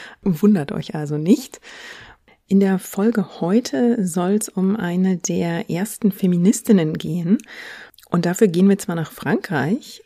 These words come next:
aber nicht ins Frankreich der Französischen Revolution. Da habt ihr vielleicht schon von Olympe de Gouges gehört.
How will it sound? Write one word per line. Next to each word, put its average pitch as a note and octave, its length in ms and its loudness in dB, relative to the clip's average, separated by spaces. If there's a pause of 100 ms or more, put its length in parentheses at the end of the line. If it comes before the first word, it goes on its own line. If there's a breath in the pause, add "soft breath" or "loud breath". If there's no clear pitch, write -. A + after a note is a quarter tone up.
(120)
aber B3 640 -4
nicht F#3 460 2
ins G3 160 0
Frankreich F#3 480 -6
der E3 160 -4
Französischen D#3+ 680 -6
Revolution. D3+ 960 0 (600 loud breath)
Da E3 440 -2
habt - 160 -6
ihr - 80 -4
vielleicht E3 320 -4
schon E3+ 140 -4
von E3 320 -4
Olympe E3 380 -2
de - 20 -8
Gouges F3 380 -4
gehört. G#3 540 -2